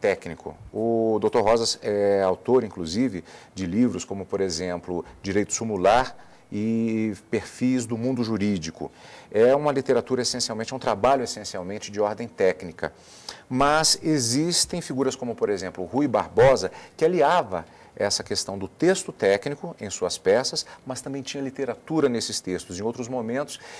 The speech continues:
ele manifestava-se puramente de forma literária. Como é que o senhor encara justamente esses dois universos? Eles,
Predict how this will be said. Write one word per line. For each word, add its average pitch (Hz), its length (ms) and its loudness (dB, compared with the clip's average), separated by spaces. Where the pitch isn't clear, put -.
ele 131 280 4
manifestava-se 123 760 -2
puramente 131 880 0
de 113 100 -8
forma 104 360 2
literária. 80 580 0
Como - 140 -6
é 196 40 -2
que - 80 -8
o - 20 -8
senhor 160 140 -4
encara 120 320 2
justamente 107 560 -6
esses - 420 -2
dois 123 400 6
universos? 95 520 -2
Eles, 127 260 0